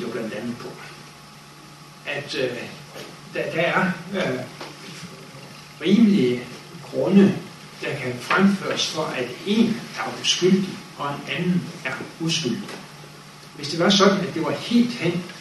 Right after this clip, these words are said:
i det uvisse, hvad der var gode grunde, øh, så ville enhver form for retsvæsen jo hvile på et helt aldeles løst grundlag.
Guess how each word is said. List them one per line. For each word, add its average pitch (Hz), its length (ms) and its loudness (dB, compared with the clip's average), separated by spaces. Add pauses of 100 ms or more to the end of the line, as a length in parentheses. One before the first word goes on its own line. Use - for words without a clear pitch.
(200)
i 165 80 -6
det 151 220 0
uvisse, - 360 4 (260)
hvad 135 120 -2
der 139 80 -2
var 131 120 2 (140)
gode 185 240 10
grunde, 127 340 2 (640)
øh, 165 60 -6
så 190 220 6
ville 170 260 6
enhver 160 300 2
form 160 320 -2
for - 80 -4
retsvæsen 117 720 -6
jo 101 60 -6
hvile 160 440 -2 (120)
på - 60 -6
et - 220 -10
helt 208 280 -2 (320)
aldeles 123 720 -4
løst 139 200 -6 (100)
grundlag. 107 300 -8